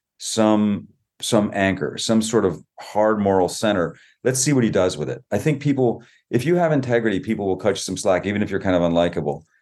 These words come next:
And I think that integrity shines through in his performance, and I try to, I try to install it in the writing. And then gradually, and this is a function of, of a kind of a methodology that I, I discovered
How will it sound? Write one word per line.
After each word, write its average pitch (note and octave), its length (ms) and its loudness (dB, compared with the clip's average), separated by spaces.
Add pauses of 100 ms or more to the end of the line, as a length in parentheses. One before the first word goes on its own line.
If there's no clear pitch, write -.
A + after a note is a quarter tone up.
(360)
And G#2 120 2
I G#2+ 80 4
think D3 220 0
that B2 120 2
integrity A2 340 2
shines G2 340 -2
through G#2 80 0
in F#2+ 80 0
his F#2 80 -4
performance, G2 460 -2
and F2 80 0
I F2 60 2
try G2+ 260 0
to, - 100 0
I - 80 0
try G2+ 160 0
to F#2 80 2
install F2+ 400 2
it F2 40 0
in - 40 -6
the D#2+ 80 -2
writing. E2+ 320 0 (680)
And A#2+ 180 2
then D#3+ 280 0
gradually, G#2 680 0
and F2+ 120 -6
this A#2+ 100 -8
is A2 140 -6
a G2+ 40 -6
function F#2+ 400 0
of, E2 320 -2
of E2 140 -4
a D#2+ 180 0 (280)
kind G#2 120 -4
of F#2+ 60 2
a F#2 40 2
methodology F2+ 580 2
that D#2+ 320 0
I, D#2+ 80 -4
I D#2+ 80 -4 (180)
discovered E2 580 -2